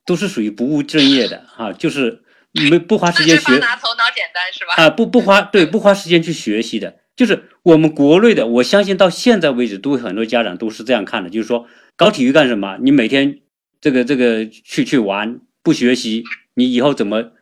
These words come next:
Speaker 1: 怎么考大学，怎么这个，怎么那个？”就是我们过于把体育非常简单的看成是，就是一个玩的那么一个过程。但事实上我，我今天到美国来之后啊，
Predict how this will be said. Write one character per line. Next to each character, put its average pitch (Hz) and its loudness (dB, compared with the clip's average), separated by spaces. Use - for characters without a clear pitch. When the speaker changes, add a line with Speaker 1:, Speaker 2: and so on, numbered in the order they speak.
Speaker 1:
怎 123 0
么 139 4
考 120 -2
大 127 0
学， 113 -2
怎 117 -2
么 98 -6
这 139 -2
个， 117 0
怎 110 -8
么 95 -6
那 127 2
个？” 101 -8
就 247 4
是 233 6
我 147 4
们 151 4
过 247 6
于 160 4
把 147 -2
体 - -8
育 127 -2
非 170 -4
常 165 -2
简 143 2
单 185 4
的 131 -4
看 175 0
成 123 0
是， 117 -4
就 113 0
是 110 -6
一 110 -6
个 113 -2
玩 92 -6
的 117 -2
那 117 -4
么 113 0
一 98 -8
个 98 -6
过 117 -2
程。 85 -12
但 175 6
事 185 -4
实 131 -4
上 123 2
我， 95 -12
我 120 2
今 185 0
天 180 2
到 208 6
美 101 0
国 107 -4
来 113 0
之 110 -6
后 113 -6
啊， 82 -12